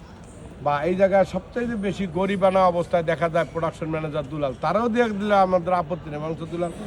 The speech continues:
আল্লাহর কাছে হাত মোনাজাত করতো যে, "আল্লাহ, তুমি আমাদের অঞ্জনা ম্যাডামকে ভালো রেখো, তাকে জান্নাত নসিব করো।" তো এই যে, যে ভিডিও বার্তা, এটা কিন্তু ভিডিওটা দুই বছর আগে, কারণ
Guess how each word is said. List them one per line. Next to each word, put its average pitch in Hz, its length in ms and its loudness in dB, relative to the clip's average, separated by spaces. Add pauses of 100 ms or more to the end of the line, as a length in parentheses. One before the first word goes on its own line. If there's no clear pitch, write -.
(180)
আল্লাহর 175 260 4
কাছে 160 200 -6
হাত 156 220 -2 (460)
মোনাজাত 165 520 2
করতো 139 280 -6
যে, 135 120 -4
"আল্লাহ, 156 400 0
তুমি 147 200 -6
আমাদের 147 300 0
অঞ্জনা 147 340 0
ম্যাডামকে 135 380 -2
ভালো 139 260 -6
রেখো, 135 320 -8 (360)
তাকে 131 240 -6
জান্নাত 156 360 0
নসিব 135 280 -8
করো।" 113 180 -10 (500)
তো 143 60 -8
এই 196 180 0
যে, 220 160 0
যে 202 140 2
ভিডিও 170 380 2
বার্তা, 165 540 4 (340)
এটা 147 180 0
কিন্তু 185 180 -2
ভিডিওটা 180 380 2
দুই 170 200 0
বছর 175 300 2
আগে, 156 300 0 (320)
কারণ 160 280 4